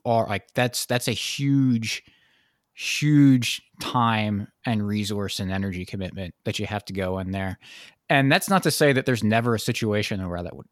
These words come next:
where that would work. You look at a guy like, uh, Tho Bishop, who seems to be making waves in his county in Florida, but, you know,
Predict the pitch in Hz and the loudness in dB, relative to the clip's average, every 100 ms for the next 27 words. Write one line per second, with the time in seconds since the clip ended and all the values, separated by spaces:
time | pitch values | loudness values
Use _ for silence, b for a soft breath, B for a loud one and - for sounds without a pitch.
0 | _ 101 98 98 87 117 135 107 - - | _ -6 -4 -6 -6 0 2 0 -2 -8
1 | 107 101 101 110 98 98 98 98 92 95 | -4 -2 -2 -4 -4 -2 -2 -2 -4 -6
2 | 98 90 87 - _ - 95 139 156 - | -8 -8 -10 -14 _ -4 -2 0 0 0
3 | 101 - 98 - 101 95 98 98 95 98 | -4 -4 -8 -4 -4 -6 -6 -4 -6 -8
4 | b b b b b b b _ 113 104 | b b b b b b b _ -2 0
5 | 101 101 98 95 92 95 101 - 113 101 | -2 0 0 -2 -4 -6 -6 -6 -4 -4
6 | 90 92 170 185 143 123 120 120 110 - | -6 -4 4 6 6 4 2 2 0 -2
7 | _ _ 127 120 101 | _ _ -2 0 -2